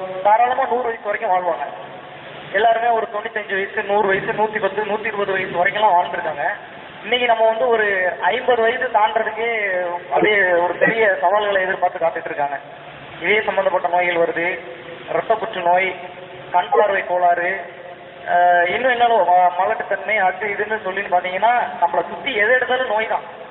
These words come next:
மூக்குல கட்டி பட்டா போனா உடனே ஆஸ்துமா வந்துருது. கண்ணுல வந்து சேர்த்து எதுவும் போ-, கண்ணாடி கிண்ணாடி எதுவுமே போடலன்னா கண் பார்வையில வந்து ஏதாவது கோளாறு வந்துருது. ஆஹ், எங்க ஊருக்கு போனீங்கன்னா, நான் எங்க ஊர்ல,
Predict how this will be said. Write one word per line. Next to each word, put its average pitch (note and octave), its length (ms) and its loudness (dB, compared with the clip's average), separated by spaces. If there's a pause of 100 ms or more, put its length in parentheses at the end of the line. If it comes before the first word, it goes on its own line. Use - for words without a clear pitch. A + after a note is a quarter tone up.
(180)
மூக்குல B3 280 0
கட்டி G3 240 -2
பட்டா A3+ 260 2
போனா A3 220 2
உடனே G#3 300 2
ஆஸ்துமா G#3 400 0
வந்துருது. F#3+ 340 -4 (500)
கண்ணுல B3 340 0
வந்து A#3+ 220 0
சேர்த்து A#3 260 -4
எதுவும் A3 240 -2
போ-, G3+ 140 -4
கண்ணாடி A3 280 0
கிண்ணாடி A3 260 0
எதுவுமே G#3+ 260 -4
போடலன்னா G3+ 440 0
கண் G#3 200 -2
பார்வையில G#3+ 400 4
வந்து G3 140 -4
ஏதாவது G3 240 -2
கோளாறு G3 300 2
வந்துருது. E3+ 340 -4 (880)
ஆஹ், F#3+ 800 2
எங்க A3+ 220 2
ஊருக்கு C4+ 400 4
போனீங்கன்னா, A3 560 2 (240)
நான் G#3 180 4
எங்க G#3+ 180 -2
ஊர்ல, B3 260 0